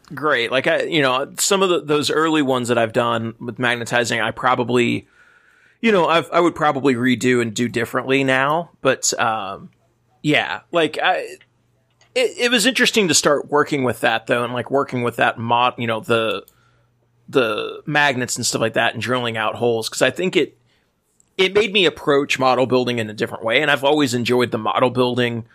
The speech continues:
for forty K much more than, like, painting. Um, and I think eventually as we get, well, and I think as, as I kind of move forward with model building, like, I think that's gotten me more into conversions than I probably would have if I've just started off following the instructions and,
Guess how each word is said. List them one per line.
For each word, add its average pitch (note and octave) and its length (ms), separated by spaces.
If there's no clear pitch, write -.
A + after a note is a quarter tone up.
for - 140
forty B2+ 320
K B2 260
much A#2 260
more A2+ 200
than, G#2+ 120
like, G2+ 220
painting. B2 400
Um, A2 340
and D3 100
I C#3+ 80
think D3+ 220
eventually D3+ 400
as B2 140
we C3 80
get, C#3+ 180
well, A#3 100
and A#3 60
I A3 40
think A3+ 220
as, - 160
as E3 340
I D3+ 80
kind D3 220
of A#2 160
move B2+ 180
forward F3 320
with A#2+ 160
model G#3 240
building, B2+ 360
like, A#2+ 180
I B2 60
think C3+ 160
that's C3 200
gotten C#3+ 340
me A#2+ 360
more E3+ 500
into C#3 380
conversions A2+ 580
than A2+ 120
I A2 80
probably A2+ 400
would A#2+ 180
have A2+ 100
if - 140
I've A#2 160
just - 180
started A2 280
off A2 180
following A#2+ 300
the G2 60
instructions A#2+ 580
and, G#2+ 200